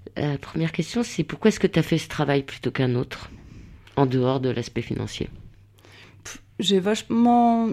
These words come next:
Speaker 2: j'ai vachement tâtonné, c'est compliqué. Je, je pense que je sais plus maintenant pourquoi je le fais qu'au moment où je l'ai fait. J'avais essayé pas mal de trucs.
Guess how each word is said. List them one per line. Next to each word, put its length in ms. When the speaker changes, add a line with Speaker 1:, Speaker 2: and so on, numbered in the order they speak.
Speaker 2:
j'ai 120
vachement 340
tâtonné, 540
c'est 120
compliqué. 320
Je, 100
je 680
pense 100
que 100
je 100
sais 140
plus 260
maintenant 280
pourquoi 300
je 80
le 40
fais 120
qu'au 100
moment 320
où 60
je 80
l'ai 160
fait. 420
J'avais 220
essayé 240
pas 160
mal 200
de 100
trucs. 520